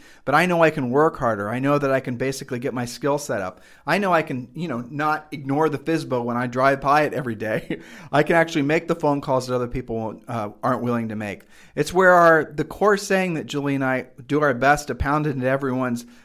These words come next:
conscious minds, not just subconscious, is the, if you want ever-increasing long-term levels of success,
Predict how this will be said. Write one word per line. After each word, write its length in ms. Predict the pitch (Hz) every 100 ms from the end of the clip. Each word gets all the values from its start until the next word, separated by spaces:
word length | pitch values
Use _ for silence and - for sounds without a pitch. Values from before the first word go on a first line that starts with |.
| _
conscious 580 | - 175 220 151 127 -
minds, 360 | 117 117 117
not 160 | 139 135
just 160 | 139 -
subconscious, 640 | 147 147 135 110 110 110
is 120 | 123 - - _ _ _
the, 160 | 135 147
if 100 | 139
you 80 | 143
want 240 | 160 175 151
ever-increasing 720 | 156 175 165 170 165 151 127
long-term 460 | 135 147 147 147 135
levels 320 | 131 135 131
of 120 | 120
success, 600 | - 113 - 147 110 -